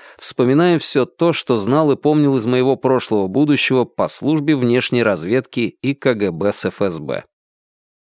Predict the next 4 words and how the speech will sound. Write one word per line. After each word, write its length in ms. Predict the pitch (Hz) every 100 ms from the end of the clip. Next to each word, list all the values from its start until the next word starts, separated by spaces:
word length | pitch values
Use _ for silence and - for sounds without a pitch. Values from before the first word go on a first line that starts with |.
| _ -
психоотбор 600 | 139 127 139 127 156 156
кандидатов, 920 | 120 92 80 85 135 135 113 - - -
их 200 | 156 107
обучение, 840 | 78 69 - 120 135 123 110 92